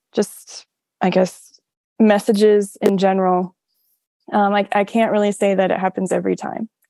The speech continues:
but over the last, I don't know, I mean, I guess four years, maybe, not consistently, like, not, I don't write to my inner voice all the time,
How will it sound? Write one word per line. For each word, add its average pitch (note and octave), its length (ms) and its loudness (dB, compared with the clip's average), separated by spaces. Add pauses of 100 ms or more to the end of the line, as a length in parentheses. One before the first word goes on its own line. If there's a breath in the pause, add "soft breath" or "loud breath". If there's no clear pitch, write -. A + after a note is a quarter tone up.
(540)
but F#3 300 2 (480)
over G#3 260 4
the F#3+ 240 2
last, F#3 340 0 (1200)
I F#4+ 60 -2
don't F4+ 140 4
know, B3 240 4
I - 80 0
mean, B3+ 200 2
I B3 100 2
guess A#3 280 0 (1900)
four B3 180 2
years, G#3+ 760 2
maybe, C#4 480 -2 (460)
not B3 320 2
consistently, A#3 680 0
like, - 240 -4
not, G3 140 0
I G3+ 40 2
don't G3+ 220 0 (280)
write A3 160 2
to A#3 80 -6
my A3 100 4
inner G#3 200 0
voice A3+ 220 2
all A3 100 -2
the G#3 80 -2
time, B3+ 400 -2